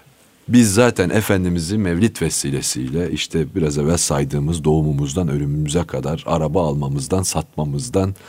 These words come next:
efendim her türlü dünyevi, uhrevi ilişkimizde zaten anıyoruz.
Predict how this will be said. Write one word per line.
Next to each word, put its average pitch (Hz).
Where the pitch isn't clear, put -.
efendim 78
her 104
türlü 82
dünyevi, 85
uhrevi 87
ilişkimizde 87
zaten 87
anıyoruz. 90